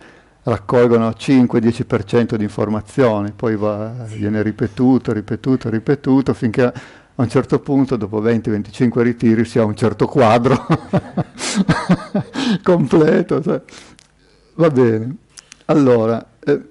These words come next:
focalizzare un attimo sul, sul torpore.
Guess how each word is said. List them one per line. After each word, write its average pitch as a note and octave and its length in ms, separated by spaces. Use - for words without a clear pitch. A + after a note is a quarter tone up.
focalizzare F#3 600
un F#3+ 80
attimo G3+ 240
sul, C#3+ 260
sul D3 220
torpore. G2 720